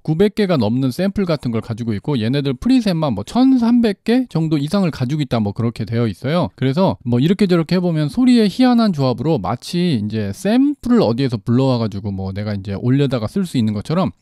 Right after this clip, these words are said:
여러 가지를 막 조합해가지고 막 쓸 수 있습니다. 뭔가 창의력 또는 아이디어 같은 거를 이렇게 발산시키는 데 있어서는 좀 도움이 될 것 같고 샘플 조합이나 이런 일렉트로닉이나 힙합이나 어쨌든 그런 거를 좀 좋아하시는 분들한테는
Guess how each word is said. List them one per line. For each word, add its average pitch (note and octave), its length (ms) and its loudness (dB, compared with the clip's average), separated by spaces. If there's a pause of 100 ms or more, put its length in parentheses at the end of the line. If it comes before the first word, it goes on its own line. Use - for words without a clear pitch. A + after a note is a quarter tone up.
여러 E3 260 4
가지를 E3 420 0
막 A#2 180 -4
조합해가지고 C3 640 0
막 G2 140 -4
쓸 G#3 160 0
수 - 100 -8
있습니다. G2 480 -6 (360)
뭔가 C3 200 -4
창의력 G#3+ 500 2
또는 D#3+ 260 -2
아이디어 F#3+ 360 2
같은 D#3 260 -2
거를 A#2 200 0
이렇게 A2 200 -4
발산시키는 C3 640 -4
데 A2 80 -2
있어서는 A#2 320 -6
좀 B2 140 -4
도움이 B2+ 300 0
될 A2+ 140 -6
것 A2+ 140 -4
같고 B2+ 380 -4 (280)
샘플 A3 440 0
조합이나 C#3+ 480 0
이런 A2+ 360 -2
일렉트로닉이나 C#3 680 -2
힙합이나 D#3 400 -4
어쨌든 A2+ 340 -6 (260)
그런 D#3+ 280 0
거를 D#3+ 180 0
좀 C#3 160 -4
좋아하시는 C#3 460 -2
분들한테는 G#2 400 -4